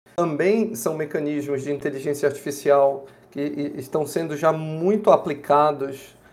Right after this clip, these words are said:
nas últimas décadas. É, a-, além disso, a gente tem a computação evolutiva, com destaque aos algoritmos genéticos,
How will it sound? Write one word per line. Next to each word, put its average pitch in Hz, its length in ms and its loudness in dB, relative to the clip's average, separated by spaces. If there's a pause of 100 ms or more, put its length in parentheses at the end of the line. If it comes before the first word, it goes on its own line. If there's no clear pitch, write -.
(120)
nas 139 180 2
últimas 147 420 -4
décadas. 147 800 0 (720)
É, 151 320 2
a-, 160 220 8
além 185 280 6
disso, 151 420 -4
a 143 40 6
gente 147 240 -6
tem 190 200 4
a 190 40 4
computação 170 680 -2
evolutiva, 151 920 -6
com 143 180 -6
destaque 143 520 0
aos 139 140 -2
algoritmos 151 640 -2
genéticos, 147 920 -4